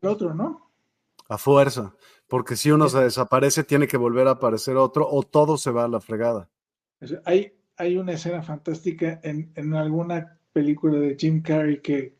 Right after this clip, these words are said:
Speaker 1: que es Dios.
Speaker 2: Ajá.
Speaker 1: La clase de Dios. Y entonces dice, "Ah, le voy a acercar la luna". Agarra la, la luna y la jala.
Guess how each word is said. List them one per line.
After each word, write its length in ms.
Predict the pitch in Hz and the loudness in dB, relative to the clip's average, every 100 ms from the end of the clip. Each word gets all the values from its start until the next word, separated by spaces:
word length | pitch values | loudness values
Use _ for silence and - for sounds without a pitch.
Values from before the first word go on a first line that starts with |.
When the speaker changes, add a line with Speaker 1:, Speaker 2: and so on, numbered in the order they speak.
| _ _ | _ _
Speaker 1:
que 200 | - 156 | 0 4
es 320 | 165 160 - - | 2 0 -10 2
Dios. 540 | 160 175 202 - - _ _ _ _ _ _ _ _ _ _ | 4 6 2 -6 -20 _ _ _ _ _ _ _ _ _ _
Speaker 2:
Ajá. 400 | 135 147 151 139 - | 2 6 6 4 0
Speaker 1:
La 80 | - _ _ _ | -6 _ _ _
clase 300 | 196 190 208 | 0 2 4
de 100 | 196 | 2
Dios. 320 | 180 214 - - _ _ | 2 0 -2 -12 _ _
Y 100 | - | -6
entonces 500 | 180 190 214 214 - _ | -4 -2 -2 -2 -8 _
dice, 380 | 190 170 202 202 | -8 -4 -6 -6
"Ah, 240 | 220 214 226 | -8 -6 -4
le 100 | 214 | 0
voy 120 | 208 | 0
a 20 | 185 | -2
acercar 340 | 208 208 190 | -4 -4 -4
la 120 | 180 | -2
luna". 340 | 180 185 180 160 | 0 -2 -6 -8
Agarra 320 | 160 190 196 | -8 -8 -6
la, 200 | 170 147 | -6 -8
la 240 | 151 143 | -10 -6
luna 260 | 151 190 196 | -4 -4 -6
y 40 | |
la 120 | 160 | -6
jala. 360 | 151 175 175 240 | -6 -6 -4 -2